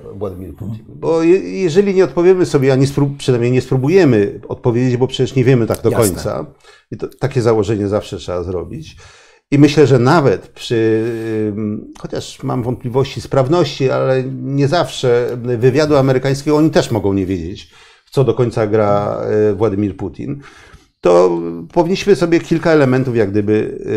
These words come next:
Speaker 1: e, tutaj w-, wyliczyć. My, Marek, e, albo zaprotestuje, albo,
Speaker 2: <laughs>
Speaker 1: albo potwierdzi za chwilę. <laughs> Podobnie, podobnie nasz gospodarz.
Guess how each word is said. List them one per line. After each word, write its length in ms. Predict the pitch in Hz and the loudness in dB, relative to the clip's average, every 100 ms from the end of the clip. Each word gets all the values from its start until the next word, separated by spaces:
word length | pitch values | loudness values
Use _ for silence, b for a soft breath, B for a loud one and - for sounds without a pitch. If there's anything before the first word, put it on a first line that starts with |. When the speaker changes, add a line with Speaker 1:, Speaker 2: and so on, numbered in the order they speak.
| 104 101 101 | 0 0 -2
Speaker 1:
e, 20 | |
tutaj 300 | 98 107 101 | -4 -2 -2
w-, 240 | 90 104 | -4 -14
wyliczyć. 400 | 98 101 117 135 127 | -10 -10 -8 -8 -6
My, 640 | 113 104 101 104 104 92 95 | -4 -2 -2 -2 -4 -4 -2
Marek, 440 | 117 117 104 - 113 110 107 | 0 0 -2 -6 -4 0 0
e, 80 | 113 | 2
albo 200 | 120 131 | 0 0
zaprotestuje, 760 | 117 - 101 113 - 220 202 180 | -2 -6 -8 -8 -2 0 2 4
albo, 360 | 170 156 151 | 4 4 4
Speaker 2:
<laughs> 20 | |
Speaker 1:
albo 200 | 147 147 | 6 6
potwierdzi 540 | 147 151 - 110 - 131 | 6 4 6 4 4 2
za 120 | 110 | 0
chwilę. 420 | - 120 127 202 B 180 190 147 | 0 -2 0 0 B -8 -2 -2
<laughs> 400 | - 147 - - | 4 2 2 0
Podobnie, 500 | 131 123 120 120 120 | 4 4 4 2 0
podobnie 360 | 127 123 117 117 | 0 0 2 0
nasz 180 | 107 | -2
gospodarz. 540 | 101 107 101 107 - | -2 -4 -4 -6 -8